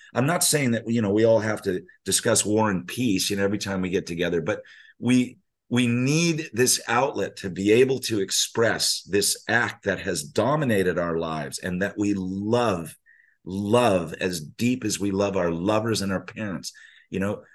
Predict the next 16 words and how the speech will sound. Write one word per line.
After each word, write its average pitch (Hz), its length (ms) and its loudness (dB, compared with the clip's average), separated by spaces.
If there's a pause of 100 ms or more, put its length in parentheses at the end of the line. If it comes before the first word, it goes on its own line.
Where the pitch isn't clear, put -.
(100)
we 117 220 2
need 135 720 0
to - 80 -4
be 110 280 -4
able 120 480 0 (300)
to - 100 -4
talk 131 340 -2
about 98 360 -2
this, 82 260 -2
or 110 160 2
it 110 220 -4
does 123 340 4
fall 104 460 2
into 92 340 -4
the 120 120 -4
silly. - 640 0